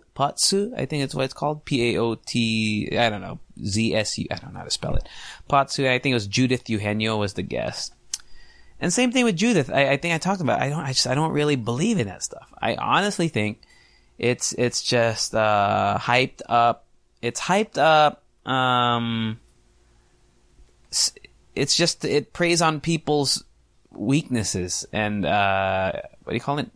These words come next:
Vulnerabil-, not vulnerabilities, uh, gullibility. Like, I, I, I, I, even a week before, I interviewed someone named Resty Santiago, who is known as the Filipino astrologer. At least his kinda has a little bit of science, so he studies the stars and the position of the, the moons and, and, like,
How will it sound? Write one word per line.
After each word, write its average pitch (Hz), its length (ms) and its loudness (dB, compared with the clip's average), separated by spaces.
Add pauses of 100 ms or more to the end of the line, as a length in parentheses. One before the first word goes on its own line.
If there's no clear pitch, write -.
(120)
Vulnerabil-, 123 560 -2
not 127 180 -2
vulnerabilities, 98 580 -4
uh, 98 460 2 (100)
gullibility. 160 960 2 (1600)
Like, 202 200 2
I, 226 200 6
I, 202 180 0
I, 196 320 2 (100)
I, 170 120 2 (520)
even 175 340 2
a 143 120 2
week 147 260 0
before, 127 400 2
I 104 100 4
interviewed 120 380 2
someone 110 260 0
named 98 240 0
Resty 104 420 -2
Santiago, 98 480 0
who 107 120 0
is 104 200 -2
known 120 280 0
as 104 200 -2
the 117 140 2
Filipino 139 640 -2
astrologer. 107 640 0 (380)
At 220 100 4
least 254 220 2
his 226 320 4
kinda 196 340 2
has 175 200 4
a 131 60 2
little 143 200 2
bit 131 100 0
of 117 80 -2
science, 127 320 2
so 131 120 2
he 123 80 2
studies 127 420 0
the 107 80 -4
stars 107 460 2
and 104 100 -4
the 101 40 -4
position 107 540 -2
of 98 200 -4
the, 95 320 -2
the 101 120 0
moons 107 600 0
and, 101 140 -2
and, 95 200 -4
like, 87 240 -6